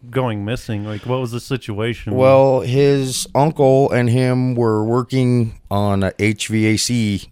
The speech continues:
Speaker 2: units. And, uh, you know, at that time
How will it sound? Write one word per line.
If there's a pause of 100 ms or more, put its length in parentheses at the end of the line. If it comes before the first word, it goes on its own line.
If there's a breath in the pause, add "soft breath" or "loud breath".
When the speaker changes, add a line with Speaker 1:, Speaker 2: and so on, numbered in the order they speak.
Speaker 2:
units. (600 soft breath)
And,
uh, (200)
you
know,
at
that
time